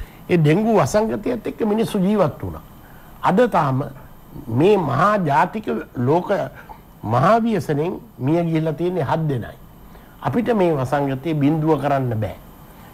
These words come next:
මේක සමග ජීවත් වෙන්න ඕනේ. කොරෝනා වසංගතය සමග ජීවත් වෙමින් ආර්ථිකය ගොඩනගන ආකාරය ගැන තමයි අපි තව අවුරුද්දක් එකහමාරක් එන්නතක් හොයාගන්නකම් ජීවත් වෙන්න ඕනේ. ඒකයි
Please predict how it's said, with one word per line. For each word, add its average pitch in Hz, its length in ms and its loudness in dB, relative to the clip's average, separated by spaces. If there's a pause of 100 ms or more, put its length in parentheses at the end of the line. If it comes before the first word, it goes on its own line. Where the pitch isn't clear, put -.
(140)
මේක 147 200 2 (100)
සමග 147 340 0 (140)
ජීවත් 185 380 2
වෙන්න 113 240 -2
ඕනේ. 87 240 -14 (380)
කොරෝනා 202 460 2
වසංගතය 165 680 0
සමග 170 440 0 (360)
ජීවත් 214 460 4
වෙමින් 196 300 2
ආර්ථිකය 165 520 0
ගොඩනගන 147 440 0
ආකාරය 131 540 0
ගැන 127 220 0
තමයි 147 300 0 (420)
අපි 202 380 0 (340)
තව 147 140 4
අවුරුද්දක් 139 600 2
එකහමාරක් 131 640 -2
එන්නතක් 147 560 0
හොයාගන්නකම් 127 680 0 (340)
ජීවත් 233 360 4
වෙන්න 123 180 0
ඕනේ. 139 160 2
ඒකයි 185 320 0